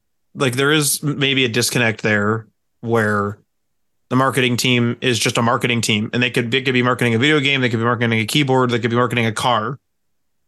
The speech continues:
And maybe, and again, this is just speculation on my behalf, but maybe it's just marketing and they don't care.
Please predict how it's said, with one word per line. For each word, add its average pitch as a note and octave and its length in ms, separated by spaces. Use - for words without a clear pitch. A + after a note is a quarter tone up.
And A#2 540
maybe, B2+ 600
and A#2+ 120
again, A#2+ 200
this A#2 120
is A2 80
just A#2 180
speculation A#2 480
on A2 60
my A2+ 100
behalf, A2+ 320
but G#2 200
maybe C3 260
it's B2 120
just - 360
marketing C#3+ 420
and A#2 80
they C3 60
don't A#2 140
care. G2+ 360